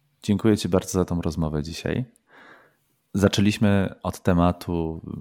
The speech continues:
właśnie szukania pracy, ale zahaczyliśmy też trochę o zmianę, o otwarcie na, na zmianę zawo-, zawodową, na szukanie swojej drogi zawodowej. No, widać, że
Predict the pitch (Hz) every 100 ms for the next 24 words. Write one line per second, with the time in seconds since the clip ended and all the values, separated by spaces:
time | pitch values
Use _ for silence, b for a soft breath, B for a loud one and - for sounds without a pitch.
0 | - - - 92 - 82 - - 101 101
1 | - 95 92 - 101 - 85 82 85 -
2 | 87 - - 87 - - 76 82 87 85
3 | 95 101 98 101 B B _ 85 - 87
4 | 82 - 87 80 80 78 80 76 85 90
5 | 95 90 87 - 65 60 62 - 90 87
6 | 87 87 85 82 90 85 80 - 82 82
7 | 92 90 87 90 90 87 90 117 127 B
8 | B B B B _ _ 92 107 104 104
9 | - - 101 101 92